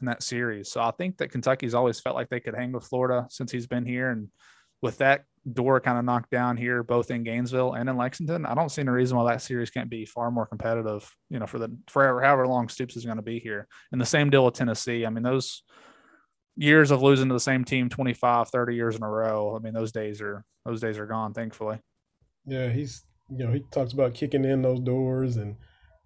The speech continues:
Speaker 2: he's checked off a ton of boxes. And the one that's kinda crazy now is, is not winning in Starkville in forever.
Speaker 1: <laughs> Yeah.
Speaker 2: And he's got a chance to do that, but how, how weird is it that, that they haven't won in, what,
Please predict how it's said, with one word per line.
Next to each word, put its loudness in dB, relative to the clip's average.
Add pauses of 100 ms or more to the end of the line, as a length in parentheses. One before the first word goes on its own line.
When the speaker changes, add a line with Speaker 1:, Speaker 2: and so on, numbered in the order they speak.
Speaker 2:
he's -6
checked -2
off 2
a -2
ton -2
of -2
boxes. -2
And -2 (260)
the -6
one 8
that's 2
kinda 4
crazy 6
now 6
is, 2
is -6 (520)
not 4
winning 10
in 10
Starkville 6
in -2
forever. 2
Speaker 1:
<laughs> 2
Yeah. 4 (420)
Speaker 2:
And 4
he's 4
got 10
a 10
chance 4
to -6
do 4
that, 4
but 4
how, 4 (380)
how 2
weird 4
is 6
it 0
that, 2 (240)
that -10
they 0
haven't 2
won 6
in, 4
what, -2